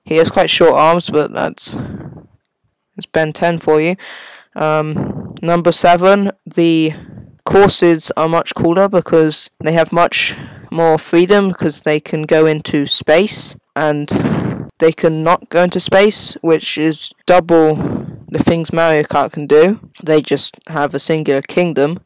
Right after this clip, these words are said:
and don't go anywhere else. It's a bit boring. Number, number six, this game has some better karts than Mario Kart, 'cause Mario Kart's karts are objectively bad, and, um,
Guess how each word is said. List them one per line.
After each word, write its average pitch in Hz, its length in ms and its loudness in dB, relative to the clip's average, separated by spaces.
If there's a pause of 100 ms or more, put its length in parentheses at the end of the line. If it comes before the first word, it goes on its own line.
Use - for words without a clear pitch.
(140)
and 139 100 -10
don't 143 200 0
go 143 180 2
anywhere 147 420 2
else. 147 320 -2 (240)
It's - 140 -16
a - 60 -12
bit 143 220 0
boring. 143 500 -2 (180)
Number, 160 640 2 (220)
number 156 240 -2
six, - 560 0 (360)
this 185 320 -2
game 151 400 2
has 151 640 -2 (240)
some 160 340 0
better 160 340 0
karts - 720 0 (240)
than 165 220 2
Mario 170 300 4
Kart, 180 360 2 (200)
'cause 165 280 0
Mario 165 320 4
Kart's - 540 -2
karts - 580 0 (120)
are 147 520 0 (320)
objectively 160 600 0
bad, 185 680 0 (240)
and, 156 460 -2
um, - 1080 0